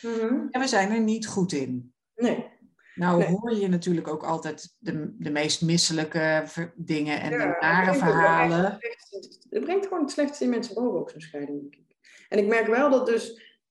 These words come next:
Speaker 1: binnen de groep gescheiden vaders, die dus, eh, en gescheiden moeders met,
Speaker 2: Ja.
Speaker 1: ehm, met gedeeld ouderschap,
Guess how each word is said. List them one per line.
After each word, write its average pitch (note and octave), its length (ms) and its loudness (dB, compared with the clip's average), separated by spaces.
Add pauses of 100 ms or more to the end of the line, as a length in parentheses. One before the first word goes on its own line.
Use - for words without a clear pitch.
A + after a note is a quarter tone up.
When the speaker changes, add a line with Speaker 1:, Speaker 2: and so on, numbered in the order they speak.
(140)
Speaker 1:
binnen A3 440 4
de C4 80 4
groep B3 460 2
gescheiden A#3+ 760 2
vaders, A3+ 1000 -2 (480)
die G#3+ 260 -4
dus, F#3+ 360 6
eh, E3 300 -4
en A3 160 0
gescheiden E3 380 -2
moeders B3 260 0
met, G3+ 440 -6
Speaker 2:
Ja. - 80 2
Speaker 1:
ehm, F#3 340 4 (440)
met F3+ 180 -6
gedeeld G#3 360 4
ouderschap, B3 680 0